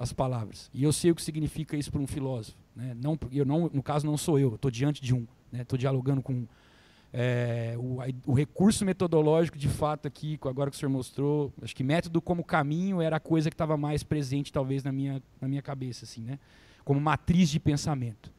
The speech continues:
Quando eu, então, talvez, professor, isso tenha ficado, é, digamos, mal explicado, porque eu uso justamente o primeiro capítulo, a titula-, o título como linhagens da teologia política. Isso ide-, isso i-, apontaria pra uma matriz de pensamento.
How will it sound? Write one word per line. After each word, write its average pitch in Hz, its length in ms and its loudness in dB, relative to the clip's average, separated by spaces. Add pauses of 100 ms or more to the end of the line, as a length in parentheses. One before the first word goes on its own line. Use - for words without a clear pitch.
(160)
Quando 147 160 4
eu, 165 100 4 (160)
então, 180 240 0
talvez, 196 320 4
professor, 180 280 0
isso 165 200 0
tenha 180 160 2
ficado, 180 500 -2 (880)
é, 151 300 0 (160)
digamos, 143 480 0
mal 160 460 4
explicado, 185 760 0
porque 185 320 2
eu 180 80 6
uso 180 240 2
justamente 185 460 0
o - 20 -4
primeiro 170 220 0
capítulo, 156 480 0
a - 20 2
titula-, 156 360 -2
o 160 60 -2
título 180 380 0
como 170 220 4
linhagens 170 920 2
da - 100 -2
teologia 139 460 4
política. 131 480 0
Isso 185 300 4
ide-, 175 260 4
isso 185 440 2
i-, 165 140 0 (100)
apontaria 175 680 4
pra - 120 2
uma 175 160 2
matriz 170 460 2
de 147 100 -2
pensamento. 131 580 -2